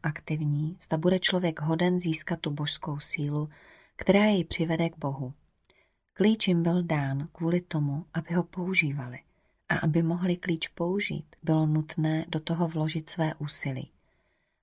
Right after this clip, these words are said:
Právě taková je cesta duchovního člověka, cesta neopalimé duchovní vyrovnanosti, která vede pouze v kupě spolu s tvořivou silou Boha k osvobození.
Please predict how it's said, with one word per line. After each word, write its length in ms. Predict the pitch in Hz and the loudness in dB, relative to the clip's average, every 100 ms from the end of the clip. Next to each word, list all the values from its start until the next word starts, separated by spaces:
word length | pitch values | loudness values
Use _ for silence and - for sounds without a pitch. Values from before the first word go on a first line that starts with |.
| - | -2
Právě 340 | 180 208 202 | 2 2 2
taková 480 | 202 185 - 202 196 | 0 -4 -2 0 0
je 120 | 196 | 0
cesta 380 | 196 185 - 185 | -4 -6 -4 -2
duchovního 560 | 180 - 170 170 180 | -2 -2 -2 0 -2
člověka, 680 | 170 - 156 156 139 - 151 - _ _ _ | -2 -4 -4 -4 -8 -10 -16 -16 _ _ _
cesta 420 | - 143 - - | -6 -4 -4 -4
neopalimé 920 | 147 147 160 160 175 175 180 175 180 214 | -4 -2 -2 -2 -2 0 0 0 -2 -4
duchovní 480 | - 147 - 156 143 | -8 -6 -6 -4 -2
vyrovnanosti, 920 | 147 139 147 160 156 160 - - 160 175 - - - _ - | -2 -4 -2 0 0 -2 -4 -6 -8 -8 -16 -20 -20 _ -8
která 360 | - 180 170 | 0 2 2
vede 240 | 170 185 190 | 2 2 0
pouze 540 | 190 185 196 202 202 | 0 -2 0 -2 -4
v 140 | 202 | -4
kupě 540 | - - - 147 143 - - | -8 -10 -6 -6 -6 -8 -12
spolu 600 | - - - 143 139 147 - | -14 -12 -8 -4 -4 -6 -10
s 100 | - | -16
tvořivou 540 | - 156 160 190 196 | -6 -2 -2 0 0
silou 360 | 196 - 165 147 | -2 -2 -2 -2
Boha 380 | 139 139 135 156 | -2 -6 -4 -6
k 280 | - - - | -8 -12 -10
osvobození. 840 | - - 131 127 123 127 123 - | -8 -6 -4 -4 -6 -8 -10 -12